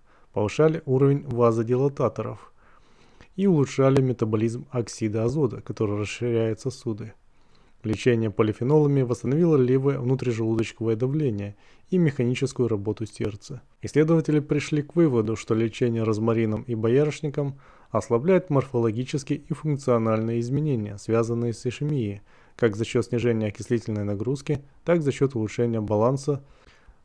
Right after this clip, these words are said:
между сосудосуживающими и сосудорасширяющими веществами.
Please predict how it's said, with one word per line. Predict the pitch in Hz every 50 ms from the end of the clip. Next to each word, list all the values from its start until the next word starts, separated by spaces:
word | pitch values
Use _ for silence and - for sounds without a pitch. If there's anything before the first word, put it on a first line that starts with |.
| _ - -
между | 123 135 135 123 107 110 117 107 113 110 - - -
сосудосуживающими | - 120 113 - 131 120 113 113 - - 165 156 156 156 147 147 139 - 139 135 135 139 139 - -
и | 151 143 135 127 - - -
сосудорасширяющими | - - 113 - 135 135 123 127 120 113 107 - - 110 107 113 113 110 101 - - 110 107 107 120 131
веществами. | 123 113 110 - - - - - -